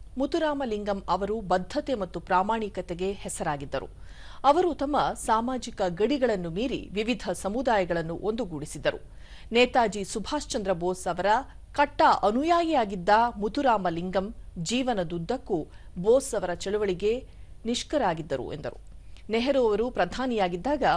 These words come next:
ಮುಖ್ಯಮಂತ್ರಿ ಸ್ಥಾನವನ್ನು ಅಲಂಕರಿಸುವಂತೆ ಕೋರಿದರೂ ಸಹ ಮುತುರಾಮಲಿಂಗಂ ಅದನ್ನು ನಿರಾಕರಿಸಿದ್ದರು. ಸಾಮಾಜಿಕ ಸಾಮರಸ್ಯ ಮತ್ತು ಏಕತೆಯನ್ನು ಬೆಳೆಸಲು ಅವರು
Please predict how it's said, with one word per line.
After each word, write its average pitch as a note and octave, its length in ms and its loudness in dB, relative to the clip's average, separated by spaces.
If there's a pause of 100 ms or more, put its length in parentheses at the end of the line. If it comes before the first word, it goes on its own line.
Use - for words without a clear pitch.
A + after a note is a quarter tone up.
(120)
ಮುಖ್ಯಮಂತ್ರಿ A3 540 -4
ಸ್ಥಾನವನ್ನು F#3 560 -2
ಅಲಂಕರಿಸುವಂತೆ G3+ 840 0
ಕೋರಿದರೂ D4 520 4
ಸಹ D4+ 240 -4 (600)
ಮುತುರಾಮಲಿಂಗಂ C4 960 2 (160)
ಅದನ್ನು G3 380 0
ನಿರಾಕರಿಸಿದ್ದರು. F3 880 0 (500)
ಸಾಮಾಜಿಕ F4 600 6
ಸಾಮರಸ್ಯ C4 640 2
ಮತ್ತು G3+ 260 -4 (160)
ಏಕತೆಯನ್ನು A3 520 -2
ಬೆಳೆಸಲು F3+ 440 0
ಅವರು B3+ 260 2